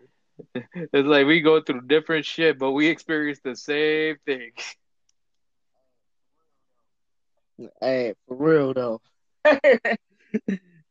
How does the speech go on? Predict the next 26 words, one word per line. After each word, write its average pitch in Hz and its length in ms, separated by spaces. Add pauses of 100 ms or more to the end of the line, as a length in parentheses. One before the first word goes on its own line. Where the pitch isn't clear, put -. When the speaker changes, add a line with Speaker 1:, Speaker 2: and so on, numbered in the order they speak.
Speaker 2:
It's 160 140
a 170 140
different 247 480
but 196 160
the 165 100
same 226 380
at 170 140
the 151 140
same 196 420
damn 160 340
time. 139 200 (220)
That's 143 180
what 147 140
I 143 120
love 139 300
about, 120 380
uh, 95 80 (340)
Speaker 1:
But 107 100
yeah, 117 340
man. 107 180 (180)
Speaker 2:
minorities. 80 680 (1120)
Happy 156 280 (120)
Black 143 240
History 143 440
Month, 120 180 (100)
everybody. 120 640